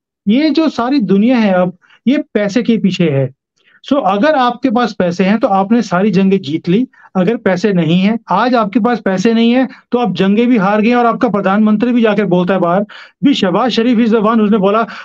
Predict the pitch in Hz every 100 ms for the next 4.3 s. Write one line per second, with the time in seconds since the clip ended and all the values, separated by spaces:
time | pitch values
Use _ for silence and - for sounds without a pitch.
0 | - 196 214 208 185 196 220 196 190 196
1 | 180 170 196 220 - - 180 180 117 160
2 | 202 220 190 185 180 202 208 196 - -
3 | 170 190 214 214 208 170 151 165 175 226
4 | 202 196 214